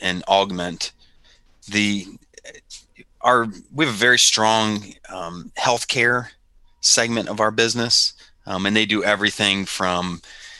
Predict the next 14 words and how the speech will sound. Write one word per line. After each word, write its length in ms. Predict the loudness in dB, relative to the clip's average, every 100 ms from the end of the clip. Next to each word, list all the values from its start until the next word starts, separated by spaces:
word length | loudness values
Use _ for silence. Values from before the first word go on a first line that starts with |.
| -20 -10
you 80 | -6
know, 60 |
testing 420 | -2 0 0 0 -2
of 60 |
various 340 | 0 2 2 2
therapeutics 1000 | 2 0 -2 0 2 2 2 2 2 0
to 240 | -4 -4
drug 260 | -2 -2 -2
delivery 380 | -4 -4 -2
devices, 960 | -2 0 2 4 2 2 0 0 0 0 -4 -20 -20 _
research 400 | -4 -2 -2 -2
diagnostics, 760 | 0 0 0 0 0 0 -2 -2
et 120 | 0
cetera. 280 | 0 0